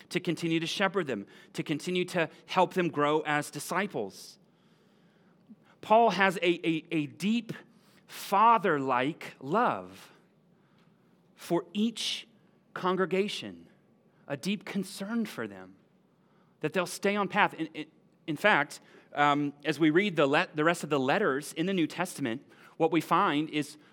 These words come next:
is Paul's heart. I mean, he conveys his heart,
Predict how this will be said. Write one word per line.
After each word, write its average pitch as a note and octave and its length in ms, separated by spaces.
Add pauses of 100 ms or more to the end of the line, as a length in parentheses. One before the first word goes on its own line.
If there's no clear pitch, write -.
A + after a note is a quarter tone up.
(220)
is D#3 360
Paul's E3+ 320
heart. A3+ 480
I A#2 40
mean, C3 140
he D#3+ 160
conveys D#3+ 640
his F3+ 160
heart, - 420